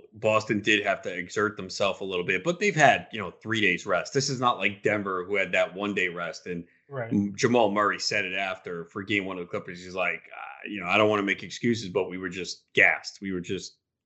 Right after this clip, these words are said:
Speaker 1: exhausted." And yeah, after that first quarter, I think it was thirty-one thirty-one in game one, and they were just, like, done the rest of the way. Boston's had three days to rest. Miami's had a week. Uh, so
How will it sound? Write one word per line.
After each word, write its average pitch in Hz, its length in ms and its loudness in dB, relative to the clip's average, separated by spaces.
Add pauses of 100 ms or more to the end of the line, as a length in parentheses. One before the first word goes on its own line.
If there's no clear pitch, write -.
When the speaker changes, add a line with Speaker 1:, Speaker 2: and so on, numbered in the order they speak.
(140)
Speaker 1:
exhausted." 92 580 0
And 80 220 -10 (460)
yeah, 107 140 12
after 98 300 2
that 95 220 -4
first 101 300 -2
quarter, 107 280 2
I 90 60 0
think 98 140 -2
it 98 60 -8
was 90 120 -10
thirty-one 101 500 2
thirty-one 101 480 0
in 95 80 -2
game 92 220 0
one, 90 180 -8
and 85 100 -8
they 95 120 0
were 87 120 -4
just, 87 340 -10
like, 87 200 -8
done 98 200 -2
the 90 80 -4
rest 87 280 -6
of - 40 -12
the 90 60 -4
way. 92 360 4 (400)
Boston's 131 400 8
had 104 320 2 (160)
three 113 220 2
days 92 260 0
to 90 80 -10
rest. 87 340 -8
Miami's 98 440 -6
had 92 180 -4
a 82 80 -8
week. 120 340 0 (480)
Uh, 90 300 2
so 90 580 -2